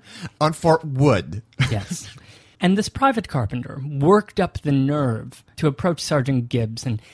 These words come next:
Speaker 2: share with him the sense that he had that there was a fortune buried somewhere on the island. He had heard the rumors himself, so th-, they needed a plan. They needed more information about this. So what did they do, of course? They got permission to leave Fort Wood, head into the city, which at this point would have been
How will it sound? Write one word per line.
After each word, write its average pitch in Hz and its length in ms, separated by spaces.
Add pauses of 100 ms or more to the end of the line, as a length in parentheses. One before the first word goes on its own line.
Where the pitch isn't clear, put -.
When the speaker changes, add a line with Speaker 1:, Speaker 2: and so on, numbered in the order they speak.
(120)
Speaker 2:
share - 280
with 196 200
him 139 140
the 139 160
sense 220 320
that 156 100
he 123 100
had 110 220
that 127 140
there 139 100
was 135 200
a 147 60
fortune - 840
buried 120 340
somewhere 127 320
on 110 140
the 113 100
island. 131 440 (120)
He - 140
had 202 100
heard 135 180
the 127 80
rumors 123 380
himself, 131 540
so 160 120
th-, 156 120 (260)
they 180 100
needed 214 320
a 170 60
plan. 156 300
They 147 80
needed 156 260
more 139 220
information 135 600
about 113 300
this. - 160
So 156 140
what 151 160
did 147 100
they 123 120
do, 107 160
of 101 140
course? - 340
They 135 180
got 170 320
permission 202 540
to 196 140
leave 147 480
Fort 147 380
Wood, 127 480
head 190 240
into 180 280
the 139 120
city, 117 320
which 151 240
at 120 80
this 127 160
point 127 300
would 139 140
have 131 100
been 135 240